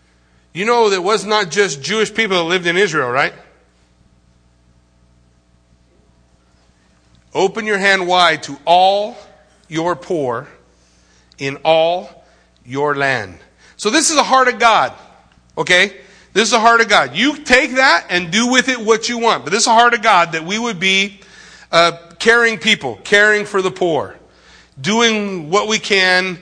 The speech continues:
when we can, that that would be our heart. But, but if we take care of the poor, remember the church at Ephesus, they were taking care of the poor,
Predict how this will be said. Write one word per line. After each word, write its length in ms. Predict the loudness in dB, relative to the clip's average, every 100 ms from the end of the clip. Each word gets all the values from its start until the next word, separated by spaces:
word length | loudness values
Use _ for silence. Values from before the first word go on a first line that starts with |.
| -18 -20 _
when 320 | -14 -2 -2 0
we 140 | -4
can, 480 | 0 2 4 2 0
that 140 | 2
that 180 | 2 4
would 120 | 0
be 120 | 2
our 120 | 2 2
heart. 480 | 2 2 2 -2 -18 -20 _
But, 180 | 0 0 -2 -20 -2
but 220 | 0 2
if 300 | 4 2 0
we 320 | -2 2 2
take 260 | 2 0 2
care 140 | 2
of 60 | 2
the 80 | 0
poor, 240 | 2 2
remember 280 | 2 0 0
the 60 |
church 320 | 0 0 0 2
at 80 |
Ephesus, 460 | 2 2 -6 -6 0
they 100 | 0
were 100 | 0
taking 280 | 0 0 0
care 160 | 0
of 40 | 0
the 60 |
poor, 500 | -2 2 4 4 2